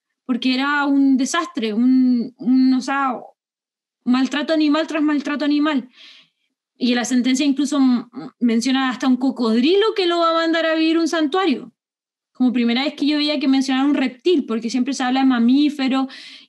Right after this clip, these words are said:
y a-, todos los animales se van del, ese zoológico, y ahí es que él mencionaba el caso de Sandra. Entonces hay casos en que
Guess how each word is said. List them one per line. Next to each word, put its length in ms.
y 100
a-, 240
todos 220
los 100
animales 720
se 220
van 180
del, 120
ese 300
zoológico, 600
y 80
ahí 240
es 80
que 100
él 80
mencionaba 380
el 80
caso 220
de 60
Sandra. 300
Entonces 420
hay 160
casos 300
en 180
que 640